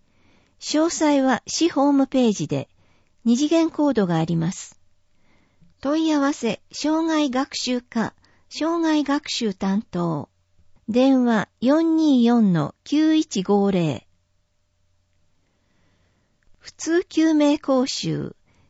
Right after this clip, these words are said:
日時、二月二十一日土曜、十五時から十八時。場所、総合体育館柔道場。定員、先着三十人。動きやすい服装でお越しください。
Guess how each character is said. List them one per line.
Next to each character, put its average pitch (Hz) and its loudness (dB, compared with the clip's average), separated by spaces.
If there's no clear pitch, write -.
日 254 -2
時、 190 -6
二 240 2
月 320 0
二 339 2
十 269 2
一 220 0
日 233 2
土 208 2
曜、 196 -2
十 294 0
五 339 0
時 302 -2
か 208 -4
ら 170 0
十 226 -2
八 208 -4
時。 - -10
場 220 -2
所、 - -4
総 330 -2
合 320 0
体 269 -2
育 - -12
館 180 -2
柔 254 0
道 247 2
場。 196 -4
定 302 2
員、 277 0
先 330 -2
着 - -4
三 285 0
十 262 0
人。 143 -4
動 277 2
き - -4
や 330 4
す - -2
い 302 6
服 - -16
装 269 2
で 247 2
お 240 2
越 240 -2
し - -6
く 226 -4
だ 214 0
さ 196 -4
い。 - -6